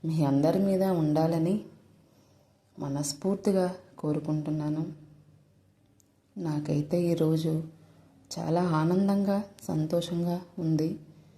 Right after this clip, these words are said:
ఆ స్వామివారిని, అమ్మవారిని ఇలా ఆరాధించినందుకు. నా వీడియో మీకు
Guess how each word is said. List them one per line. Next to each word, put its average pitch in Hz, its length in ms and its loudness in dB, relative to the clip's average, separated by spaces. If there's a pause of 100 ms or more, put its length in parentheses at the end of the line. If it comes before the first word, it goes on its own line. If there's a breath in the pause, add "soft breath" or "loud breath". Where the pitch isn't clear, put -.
(1200 loud breath)
ఆ 156 120 -6
స్వామివారిని, 170 920 2 (140)
అమ్మవారిని 160 760 0
ఇలా 160 300 -2
ఆరాధించినందుకు. 156 1080 -2 (960 soft breath)
నా 160 200 -2
వీడియో 156 400 4
మీకు 190 460 0